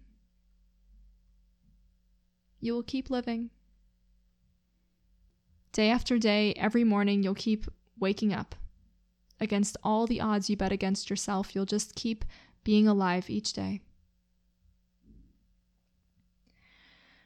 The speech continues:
I've spent a lot of time sitting with this over the last four months. It's been really messy, and I honestly wouldn't change a thing about it.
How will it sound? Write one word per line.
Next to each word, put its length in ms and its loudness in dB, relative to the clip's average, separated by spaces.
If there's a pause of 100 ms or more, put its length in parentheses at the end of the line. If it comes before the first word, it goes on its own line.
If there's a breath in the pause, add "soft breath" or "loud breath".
(360 soft breath)
I've 120 2
spent 260 2
a 80 2
lot 540 0
of 100 -4
time 540 -2 (100)
sitting 380 0
with 140 -6
this 440 -8
over 140 -6
the 80 -4
last 320 -6
four 160 -6
months. 520 -12 (360 loud breath)
It's 180 -6
been 400 2
really 260 2
messy, 540 0
and 240 2
I 120 -2
honestly 440 -2
wouldn't 300 -2
change 220 0
a 20 -4
thing 200 -2
about 260 -6
it. 120 -10